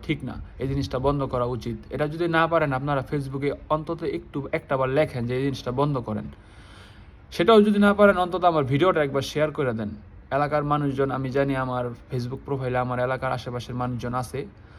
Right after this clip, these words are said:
তো যার কারণে আমি ভিডিওটা করতেছি। আপনারা অন্তত একটা বিষয় আপনারা জানা উচিত,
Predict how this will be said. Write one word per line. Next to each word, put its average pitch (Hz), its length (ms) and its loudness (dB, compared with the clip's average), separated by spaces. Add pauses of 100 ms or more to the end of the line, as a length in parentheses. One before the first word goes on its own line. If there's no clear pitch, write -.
(260)
তো - 60 -6
যার 127 180 4
কারণে 139 280 -2
আমি 135 160 -2
ভিডিওটা 127 380 0
করতেছি। 135 480 -6
আপনারা 135 380 -2
অন্তত 139 360 -4
একটা 139 260 -2
বিষয় 127 260 -6
আপনারা 120 360 -4
জানা 127 200 0
উচিত, 139 360 -4